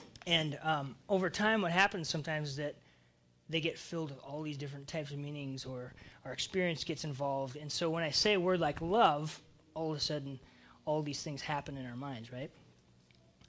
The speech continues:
Um, it's, I think what's at work here is often the power, or the concept that, um, whatever is familiar with us has a danger of becoming unfamiliar real fast.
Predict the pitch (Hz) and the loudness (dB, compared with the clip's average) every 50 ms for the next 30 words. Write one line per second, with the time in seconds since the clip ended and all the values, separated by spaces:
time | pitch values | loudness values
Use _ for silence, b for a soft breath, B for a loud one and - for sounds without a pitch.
0 | - - 165 151 143 135 127 123 - - - - - - - 214 175 160 - - | -8 -4 -2 -2 -2 -2 -4 -6 -8 -12 -20 -20 -20 -6 -2 0 0 0 0 2
1 | 151 170 175 - 220 202 - 190 165 - 175 135 139 160 175 196 202 196 - 190 | 2 4 4 4 4 2 4 2 4 4 2 2 2 4 4 4 4 4 4 4
2 | 170 165 156 147 127 160 160 156 156 - - 165 156 147 127 - - 160 151 151 | 4 6 4 4 4 4 4 4 4 0 -2 -2 -2 -2 -4 0 2 2 4 4
3 | 151 143 139 - - - - - 170 151 143 147 139 139 139 - - - 175 165 | 2 0 -2 -4 -8 -4 2 4 4 4 4 2 0 0 -2 -6 -2 0 0 0
4 | 160 - 175 151 135 143 143 143 - - B B B B B B B B B B | 2 0 -2 -2 0 0 -2 -2 -2 -6 B B B B B B B B B B
5 | - - 143 135 127 113 120 147 160 175 175 180 190 190 208 190 160 - - - | -8 -4 -4 -4 -4 -6 -4 2 4 6 6 6 6 6 4 4 2 0 -2 0
6 | - 165 165 180 202 220 214 190 170 156 143 - 151 139 139 139 - - - - | 2 2 4 6 6 6 6 4 4 2 0 0 -2 -2 0 0 -2 -2 -4 -2
7 | - - 165 151 143 151 135 156 156 165 175 170 147 165 151 135 139 139 - 165 | 0 0 0 0 0 0 0 0 2 2 2 2 2 0 0 -2 -4 -4 -4 -4
8 | 156 156 147 - - 151 170 165 - - 156 143 135 127 123 120 117 120 135 131 | -4 -4 -4 -4 -2 -2 -2 -2 -2 -2 -2 -2 -2 -2 -2 -4 -4 -2 -2 -2
9 | 120 - - 113 98 92 - - - - - | -2 -4 -6 -6 -6 -6 -6 -8 -8 -8 -8